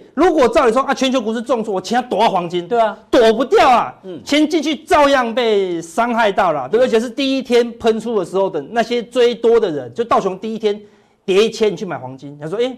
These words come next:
Speaker 1: 那应该会赚钱啊。”
Speaker 2: 对。
Speaker 1: 第二天跌一千点，你还亏钱哦。
Speaker 2: 还亏钱。
Speaker 1: 就闪不掉，哦，
Speaker 2: 嗯。
Speaker 1: 闪不掉，所以到处都震荡了，对不对？
Speaker 2: 对。
Speaker 1: 所以钱现在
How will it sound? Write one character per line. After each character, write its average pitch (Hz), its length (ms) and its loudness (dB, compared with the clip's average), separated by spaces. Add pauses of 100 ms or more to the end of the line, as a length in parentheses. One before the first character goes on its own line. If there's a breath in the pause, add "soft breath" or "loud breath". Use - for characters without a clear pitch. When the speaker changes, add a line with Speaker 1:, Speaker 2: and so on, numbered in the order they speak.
(120)
Speaker 1:
那 269 100 -6
应 247 60 -2
该 254 140 -2
会 254 80 2
赚 254 180 0
钱 165 160 -8
啊。” 143 160 -8
Speaker 2:
对。 131 80 -16 (220)
Speaker 1:
第 392 160 2
二 269 40 6
天 277 200 0
跌 247 160 -2
一 - 40 -2
千 262 200 -2
点， 180 160 -2
你 220 80 2
还 220 160 0
亏 311 260 0
钱 156 260 -4
哦。 160 60 -2
Speaker 2:
还 170 60 2
亏 180 100 -2
钱。 120 300 -14
Speaker 1:
就 254 80 -8
闪 160 320 -4
不 175 80 -4
掉， 196 240 -4 (100)
哦， 208 40 -10
Speaker 2:
嗯。 - 80 -6
Speaker 1:
闪 - 160 -6
不 165 100 -8
掉， 190 160 -4
所 233 100 -4
以 - 80 -6
到 226 240 2
处 208 300 -4
都 190 360 0
震 190 280 -2
荡 175 160 -2
了， 123 160 -10
对 180 100 -2
不 202 60 2
对？ - 20 0
Speaker 2:
对。 170 60 -4
Speaker 1:
所 240 80 0
以 226 40 -2
钱 202 240 -2
现 247 160 -2
在 240 160 -2